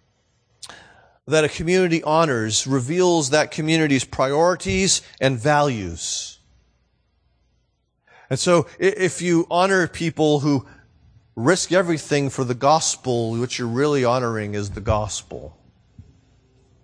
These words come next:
If, if you're honoring people who risk everything for Jesus, what you're really honoring is Jesus.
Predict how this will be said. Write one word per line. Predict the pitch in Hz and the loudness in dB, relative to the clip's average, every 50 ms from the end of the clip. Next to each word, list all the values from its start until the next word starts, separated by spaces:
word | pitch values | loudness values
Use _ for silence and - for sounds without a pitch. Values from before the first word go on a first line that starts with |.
| _ _ _ - - - - - | _ _ _ -20 -20 -20 -6 -2
If, | 135 131 123 - - - - _ _ | 0 0 0 0 -4 -14 -20 _ _
if | - - - - - 104 143 - - | -18 -14 -10 -8 -6 -4 -4 -2 -2
you're | 143 139 - | -2 0 2
honoring | 156 175 190 202 190 185 170 151 | 4 4 4 4 2 0 -2 -2
people | - 170 165 - - 160 156 139 | -2 -2 -2 0 0 0 2 2
who | 143 135 | 2 2
risk | 123 127 151 139 - - | 2 2 0 0 2 4
everything | 165 170 156 170 160 127 160 151 139 | 4 4 4 2 0 0 -2 -4 -4
for | - - 127 120 | -4 -4 -4 -4
Jesus, | 110 - 143 170 185 170 123 110 120 120 110 - - - - - - - | -2 -2 0 0 0 0 0 -2 -4 -4 -4 -2 -4 -4 -6 -10 -12 -6
what | - 127 127 - - | -4 -4 -2 -2 -4
you're | 127 120 | -6 -2
really | 127 143 139 139 131 117 | -2 0 0 2 0 0
honoring | 107 113 117 113 107 110 107 107 107 104 101 - - _ _ _ _ _ | -2 -2 -4 -4 -6 -6 -6 -6 -6 -8 -10 -12 -14 _ _ _ _ _
is | - 101 98 - | -10 -10 -8 -6
Jesus. | - - 110 107 101 87 87 90 92 - - - - - - - - - - | -6 -4 -2 -2 -2 -4 -6 -8 -8 -6 -6 -6 -6 -6 -8 -10 -10 -14 -18